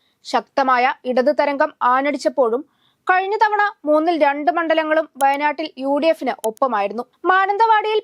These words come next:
പി കെ ജയലക്ഷ്മിയെ പരാജയപ്പെടുത്തിയത് സി പി എമ്മിന്റെ സംഘടനാ സംവിധാനം മാത്രമായിരുന്നില്ല, മറിച്ച് കോൺഗ്രസിലെ ആഭ്യന്തര കലഹങ്ങളും മാനന്തവാടിയിലെ പരാജയത്തിന്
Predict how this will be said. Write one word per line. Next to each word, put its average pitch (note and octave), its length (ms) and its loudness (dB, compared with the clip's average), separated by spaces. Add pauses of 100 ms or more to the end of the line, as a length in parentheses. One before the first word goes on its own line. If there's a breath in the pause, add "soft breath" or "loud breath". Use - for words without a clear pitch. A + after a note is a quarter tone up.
പി E4+ 100 0 (120)
കെ F4 100 0 (100)
ജയലക്ഷ്മിയെ D#4+ 600 0
പരാജയപ്പെടുത്തിയത് C#4 840 0 (200)
സി D4 140 -2 (100)
പി E4+ 120 0
എമ്മിന്റെ E4 320 0
സംഘടനാ D4 420 0 (100)
സംവിധാനം D4+ 460 0 (120)
മാത്രമായിരുന്നില്ല, B3 920 0 (200)
മറിച്ച് B3+ 300 0 (220)
കോൺഗ്രസിലെ C#4 500 0 (220)
ആഭ്യന്തര C#4+ 360 0 (120)
കലഹങ്ങളും C#4 520 -2 (440 soft breath)
മാനന്തവാടിയിലെ G4 800 2
പരാജയത്തിന് D#4 600 0